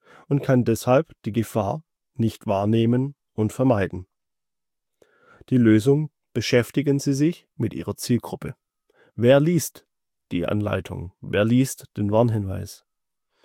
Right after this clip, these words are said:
Versteht er das, was dort geschrieben ist? Und zu guter Letzt, Fehler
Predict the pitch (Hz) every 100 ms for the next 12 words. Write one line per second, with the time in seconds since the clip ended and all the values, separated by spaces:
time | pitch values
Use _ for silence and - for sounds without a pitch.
0 | _ _ _ - 113 - 160 160 123 113
1 | 113 139 - _ _ _ _ 110 107 -
2 | 101 - _ 127 - 107 92 85 87 -
3 | - _ _ _ _ _ _ _ _ _
4 | _ _ _ _ _ - 139 - 131 127
5 | 120 120 190 - - _ _ _ _ _
6 | - - 131 135 139